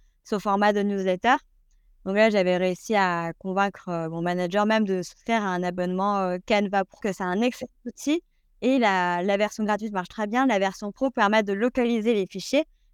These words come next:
donc de pouvoir télécharger et de travailler en local, ce qui permet aussi de garantir la confidentialité, <laughs> des données à chaque fois qu'on utilise ce type d'outil. C'est un, c'est un grand sujet aussi, euh, pour nous lorsqu'on utilise des outils externes,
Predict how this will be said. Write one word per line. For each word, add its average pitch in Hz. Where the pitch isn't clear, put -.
donc 185
de 190
pouvoir 196
télécharger 202
et 214
de 190
travailler 202
en 202
local, 233
ce -
qui -
permet 175
aussi 185
de 185
garantir 175
la 170
confidentialité, 165
<laughs> 233
des 202
données 196
à 196
chaque 185
fois 208
qu'on 196
utilise 190
ce 190
type 190
d'outil. 185
C'est -
un, 156
c'est 175
un 180
grand 208
sujet 220
aussi, 220
euh, 180
pour 190
nous 226
lorsqu'on 196
utilise 190
des 185
outils 220
externes, 220